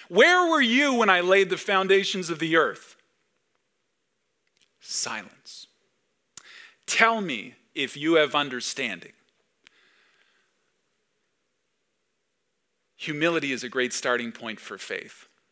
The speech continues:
Being able to admit we don't know everything. We don't have all the answers. We aren't a know-it-all. First Kings chapter three and verse seven.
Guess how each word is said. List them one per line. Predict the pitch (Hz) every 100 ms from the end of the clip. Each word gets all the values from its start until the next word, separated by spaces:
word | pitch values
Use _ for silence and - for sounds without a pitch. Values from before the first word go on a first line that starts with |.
| _ _ _ _ _ _ _ -
Being | 175 180
able | 185 185
to | - 170
admit | 160 170
we | 160 165
don't | 147
know | 170 127
everything. | 104 98 - 110 110
We | 165
don't | 175 185
have | 185 139
all | 127
the | 117 110
answers. | 101 - 110 110
We | 190
aren't | 233 170 214 151 -
a | 151
know-it-all. | 143 139 156 165 156 - 143 127 101 - _ _ _ _ _ _ _ _ _ _ _ _ _ _ _ _ _ _ _ _ _ - _
First | - 143 151 -
Kings | 156 143 120
chapter | - 139 143 143
three | - 151 156
and | 131 127
verse | 139 -
seven. | - 156 123 101